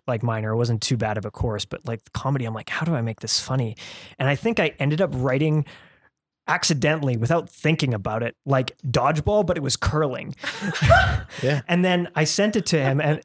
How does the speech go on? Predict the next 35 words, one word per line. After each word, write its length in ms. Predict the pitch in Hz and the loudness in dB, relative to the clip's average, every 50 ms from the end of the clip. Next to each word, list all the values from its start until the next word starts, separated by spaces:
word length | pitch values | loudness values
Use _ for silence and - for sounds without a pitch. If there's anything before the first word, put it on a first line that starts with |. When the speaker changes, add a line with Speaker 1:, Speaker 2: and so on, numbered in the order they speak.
| _ _ | _ _
Speaker 1:
and 280 | - 880 960 165 160 160 | -2 0 2 2 2 4
then 320 | 160 156 156 156 156 - - | 4 4 2 2 0 -2 -2
he 200 | - 156 165 170 | 0 2 2 4
was 200 | 165 151 143 - | 2 2 2 2
like, 240 | 156 151 147 - - - | 0 0 0 -2 -4 -2
"Yeah, 260 | 151 185 190 180 165 | 0 2 2 2 2
this 140 | 170 165 - | 2 0 0
sounds 300 | - 190 190 208 202 - | 0 0 0 0 0 0
like, 240 | 196 185 - - - - | 0 -2 -2 -6 -4 -2
is 120 | 156 165 | -2 0
this 220 | 185 226 220 - - | 0 0 0 0 0
not 260 | 214 202 196 220 - | 0 0 0 -2 -4
just 360 | - - 180 175 - - 175 | -2 -2 -2 -2 -2 -4 -6
dodgeball?" 640 | - - 143 143 170 165 170 - 214 214 214 202 165 | -6 -4 -2 0 -2 0 0 0 2 2 2 2 0
And 80 | 165 160 | 0 0
I'm 80 | 156 156 | 2 2
like, 220 | 147 143 151 - | 0 0 2 2
<laughs> 1300 | - - - 220 202 - - - - - - - - - - - - 339 - 208 196 180 - - - | 2 2 2 0 0 -2 -2 -6 -8 -12 -10 -10 -8 -6 -6 -6 -6 -6 -6 -6 -8 -8 -10 -10 -6
"I, 120 | - - 175 | -2 -2 0
yeah, 500 | 165 156 190 240 226 180 165 170 175 180 | 2 2 2 2 2 2 0 0 0 0
I 80 | 185 180 | 2 2
guess 240 | 202 208 196 - - - | 2 2 0 -2 -2 -2
I 80 | 165 | -2
can't, 320 | 165 185 214 202 190 180 - | 0 0 0 0 0 -2 -4
I 360 | - 170 151 151 180 - 151 156 | -4 -2 0 0 0 0 0 2
don't 140 | 156 151 | 2 2
know. 180 | 143 139 139 143 | 2 2 0 2
It's 160 | 143 127 120 | 2 2 4
not 160 | 113 170 - | 4 4 4
gonna 140 | 123 - - | 6 6 4
Speaker 2:
Yeah, 60 | 180 | 4
Speaker 1:
be 40 | 175 | 4
believable." 360 | 160 175 165 175 - 170 175 | 2 2 4 4 4 6 4
Speaker 2:
this 180 | 170 160 143 - | 4 4 4 4
is, 80 | 160 | 4